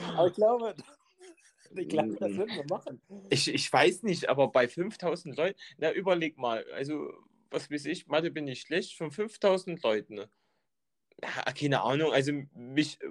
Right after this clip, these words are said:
Speaker 2: freut, dass jeder, also an die Fans, die das noch zuhören, ähm, <laughs> also mich freut's überhaupt, dass,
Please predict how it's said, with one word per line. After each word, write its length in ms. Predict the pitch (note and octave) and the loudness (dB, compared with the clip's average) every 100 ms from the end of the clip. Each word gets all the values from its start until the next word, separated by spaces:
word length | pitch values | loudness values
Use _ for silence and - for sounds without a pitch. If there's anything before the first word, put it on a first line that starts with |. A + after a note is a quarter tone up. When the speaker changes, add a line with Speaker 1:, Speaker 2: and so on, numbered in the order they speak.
| - | -12
Speaker 2:
freut, 420 | - D3 D3+ E3 | 2 6 6 6
dass 180 | C#3+ C#3 | 2 4
jeder, 560 | C#3+ D#3 F3+ F#3 F#3+ - _ _ - | 4 6 4 4 -2 -8 _ _ -10
also 240 | C#3 C#3 - | -4 -4 -4
an 220 | B2+ A2+ | -12 -8
die 160 | B2 A2 | -8 -4
Fans, 420 | C3 C#3 G#3 - | -2 -2 -2 -6
die 120 | B2+ | -4
das 200 | A#2 B2 | -2 -2
noch 200 | B2 - - - | -4 -6 -12 -2
zuhören, 480 | D#3 E3+ F3+ G#3 - - - | 0 4 4 2 -4 -2 4
ähm, 260 | D3+ E3 G5+ E5 - | 6 6 4 0 -2
<laughs> 180 | B3 - _ - G3 G#3+ F#3+ - | -2 -2 _ -16 -12 -12 -8 -4
also 180 | C#3+ | -4
mich 220 | D#3 F3+ - | -2 -4 2
freut's 280 | D#3 F3 | 4 4
überhaupt, 420 | E3 C3 C3+ D3 - | 2 0 2 -2 -10
dass, 140 | - | -16